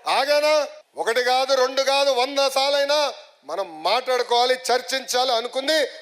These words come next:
మనం సాధించాలి. ఈ పొత్తు ఏదైతే మనకుందో, రాబోయే పదిహేను సంవత్సరాలు కలిసికట్టుగా పనిచేయాల్సిన అవసరం ఉంది. చిన్న చిన్న సమస్యలు ఉంటాయి, కుటుంబం అన్నప్పుడు కూర్చోవాలి,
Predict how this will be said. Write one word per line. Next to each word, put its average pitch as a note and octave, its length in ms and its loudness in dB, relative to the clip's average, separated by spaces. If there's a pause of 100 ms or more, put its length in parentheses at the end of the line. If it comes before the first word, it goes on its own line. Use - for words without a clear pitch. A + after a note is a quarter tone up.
మనం G3+ 180 0
సాధించాలి. F#3+ 960 -2
ఈ G#3+ 40 -4
పొత్తు A#3+ 420 -2
ఏదైతే B3+ 420 0
మనకుందో, B3 680 0 (140)
రాబోయే B3+ 400 2
పదిహేను B3+ 480 2
సంవత్సరాలు C#4 680 0 (340)
కలిసికట్టుగా G3+ 560 -4
పనిచేయాల్సిన F3 640 -4
అవసరం G#3+ 400 0
ఉంది. F3+ 460 -10
చిన్న B3+ 160 -6
చిన్న D4 160 4
సమస్యలు C#4+ 520 0
ఉంటాయి, C#4 340 -2 (640)
కుటుంబం C4 380 2
అన్నప్పుడు B3+ 420 -2
కూర్చోవాలి, C4 600 -2